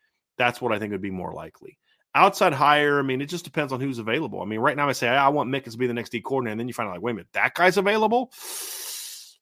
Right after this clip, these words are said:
Whew. You know, like, let's say Al Golden left now, and you're like, "Oh, I'm ready for Mickens to take over," but then you're like, "But Phil Parker called Freeman, and he wants to be Notre Dame's defensive coordinator." Like, "Ugh. I love you, Coach Mick,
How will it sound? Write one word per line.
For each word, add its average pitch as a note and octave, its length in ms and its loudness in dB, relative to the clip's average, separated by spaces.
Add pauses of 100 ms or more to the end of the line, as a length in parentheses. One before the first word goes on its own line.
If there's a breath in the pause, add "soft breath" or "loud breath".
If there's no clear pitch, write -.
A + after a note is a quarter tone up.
(120)
Whew. D#4+ 280 6 (300 loud breath)
You A#2+ 100 -6
know, A#2 120 2
like, B2 180 2
let's D#3+ 160 0
say - 100 2
Al D#3 140 8
Golden D3 300 2
left C3 180 -2
now, C#3 300 2
and B2 60 -2
you're A#2+ 100 2
like, A2+ 160 0
"Oh, E3 100 4
I'm D#3+ 180 4
ready D#3+ 140 2
for C3+ 100 -6
Mickens C#3+ 280 -4
to C3+ 80 -4
take C#3 240 -4
over," C3+ 260 0
but A2 160 -12
then B2+ 140 -8
you're A#2+ 100 -4
like, G#2+ 180 -6
"But G2+ 140 -16
Phil B2+ 220 -6
Parker A#2+ 400 -4
called A2 320 -4
Freeman, A2+ 260 -6
and G2 100 -12
he A2+ 120 -8
wants A#2 260 -8
to A2+ 220 -10
be A2+ 120 -8
Notre G#2+ 220 -10
Dame's G2+ 160 -12
defensive G#2 340 -14
coordinator." A2+ 280 -6
Like, C#3+ 200 -18
"Ugh. D3+ 560 -12 (920 loud breath)
I C3+ 40 0
love D#3 200 4
you, D#3 60 8
Coach D3+ 320 4
Mick, C#3 220 4